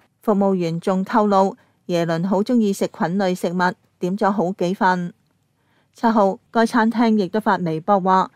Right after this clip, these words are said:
睇新聞嘅時間推算，美國財政部長耶倫一落地就風塵僕僕嚟。據了解，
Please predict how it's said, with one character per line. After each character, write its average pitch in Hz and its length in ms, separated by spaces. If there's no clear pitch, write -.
睇 190 140
新 240 160
聞 180 300
嘅 202 180
時 170 180
間 202 200
推 233 200
算， 208 300
美 196 120
國 208 140
財 - 220
政 208 240
部 190 200
長 196 220
耶 170 220
倫 170 200
一 220 100
落 196 260
地 185 180
就 190 100
風 233 240
塵 160 300
僕 220 180
僕 233 240
嚟。 160 300
據 214 180
了 196 240
解， 202 300